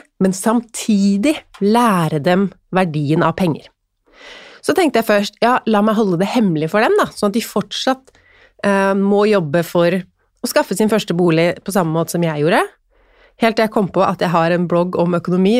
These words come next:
hvor de sikkert en dag <laughs> vil finne den og lese at jeg sparer hele barnetrygden til dem hver måned.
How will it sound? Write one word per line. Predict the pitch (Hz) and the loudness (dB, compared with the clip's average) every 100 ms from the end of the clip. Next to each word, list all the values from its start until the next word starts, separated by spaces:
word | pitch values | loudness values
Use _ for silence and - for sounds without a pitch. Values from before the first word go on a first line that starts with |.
| 214 | 0
hvor | 185 185 | 0 0
de | 180 180 180 | 0 0 -2
sikkert | - - 180 | -4 -2 0
en | 170 | 0
dag | 160 165 | 0 0
<laughs> | |
vil | 196 - 294 226 | -2 -2 -2 0
finne | 233 220 165 | 0 0 2
den | 175 185 202 | 0 0 0
og | 202 | 0
lese | 175 - 185 | 0 0 -2
at | 180 | 0
jeg | 185 226 - - - - | 0 0 -6 -20 -20 -16
sparer | - 294 226 185 202 | -2 0 2 0 -2
hele | 247 190 147 180 | -2 0 2 2
barnetrygden | 156 143 139 143 151 165 151 - | 0 -2 -6 -4 -2 -4 -6 -4
til | 170 | -2
dem | 135 143 135 | 0 0 0
hver | 135 | -2
måned. | - - - | -4 -4 -6